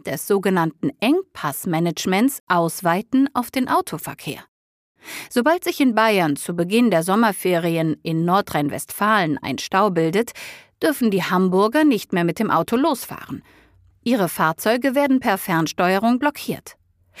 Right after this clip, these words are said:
Stattdessen bekommen sie eine kleine finanzielle Entschädigung vom Umweltbundesamt.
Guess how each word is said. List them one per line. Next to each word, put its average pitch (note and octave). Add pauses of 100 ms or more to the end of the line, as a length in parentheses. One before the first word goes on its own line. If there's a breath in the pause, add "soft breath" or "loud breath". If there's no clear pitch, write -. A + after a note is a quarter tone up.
(180 loud breath)
Stattdessen F4
bekommen C#4+
sie C4+
eine B3+
kleine A#3
finanzielle A3+
Entschädigung G#3+
vom D#3+
Umweltbundesamt. G3